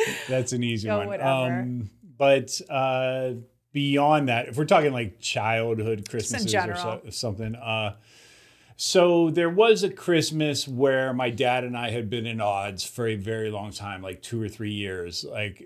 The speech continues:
Speaker 1: without going into all the grimy stuff, um, I was, you know, a very stubborn teenager. He was a very <laughs> stubborn grown man.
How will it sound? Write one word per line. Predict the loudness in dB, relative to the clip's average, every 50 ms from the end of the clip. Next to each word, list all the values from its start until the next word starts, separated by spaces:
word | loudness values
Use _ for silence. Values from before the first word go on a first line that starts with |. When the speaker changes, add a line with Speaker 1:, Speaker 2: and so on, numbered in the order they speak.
| -14
Speaker 1:
without | -10 -6 -2 0 2 2 2
going | 2 0 0 0 -2
into | -4 -4 -2 0
all | 0 0 2 0 0 -2
the | -2 -4 -6
grimy | -4 -4 -2 -2 -2 -2 -2 -4 -4
stuff, | -4 -4 -2 -2 0 0 -2 -4 -6 -12 _ _ -6
um, | -4 -2 -2 -2 -2 -2 -4 -4 -4 -8 -10 _ _ _ _ _ _ _ _ _ _ _ _ _ _ _ _ _ -20 -20 _ _
I | -4 0 0
was, | 2 2 2 2 0 -2 -6 _
you | -8 -6 -4 -2
know, | -2 -2 -2 -2 -4 -6 -6 -6
a | -6 -4 -4
very | -4 -4 -4 -2 -2 -2 -2 -4 -4
stubborn | -4 2 4 4 4 4 2 -2 -4
teenager. | -4 -2 -2 0 0 0 0 0 0 0 0 0
He | 2 0 0
was | 0 0
a | -2
very | -4 -4 -2 -2 -2 -2 -2
<laughs> |
stubborn | -4 -4 -6 -6 -8 -2 2 2 2 4 2 0 0 0
grown | 0 0 0 0 0 -2 -4
man. | -4 -4 -4 -4 -4 -4 -6